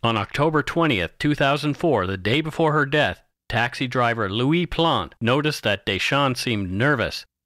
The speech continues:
She confided in him that she had just ended her relationship with Gillespie and they'd had an argument. Despite their breakup, they spent the night of October twentieth together in their home.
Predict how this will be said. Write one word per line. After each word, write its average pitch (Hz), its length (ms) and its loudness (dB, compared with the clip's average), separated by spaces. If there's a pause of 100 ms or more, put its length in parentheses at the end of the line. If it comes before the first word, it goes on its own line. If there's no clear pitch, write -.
She 131 160 0
confided 143 560 0
in 127 140 0
him 131 260 2
that 101 200 0
she 107 180 0
had 90 120 -2
just 127 340 -2
ended 151 300 0
her 131 160 0
relationship 113 800 0
with 107 100 -6
Gillespie 113 600 0
and 117 180 0
they'd 104 140 0
had 139 240 -2
an 117 100 -4
argument. 113 540 0 (320)
Despite 160 420 0
their 175 120 2
breakup, 147 560 0
they 101 120 0
spent 151 320 -2
the 147 80 -2
night 135 220 2
of 104 140 -2
October 135 500 0
twentieth 123 480 -2
together 113 460 0
in 104 80 -2
their 92 140 0
home. 101 440 -2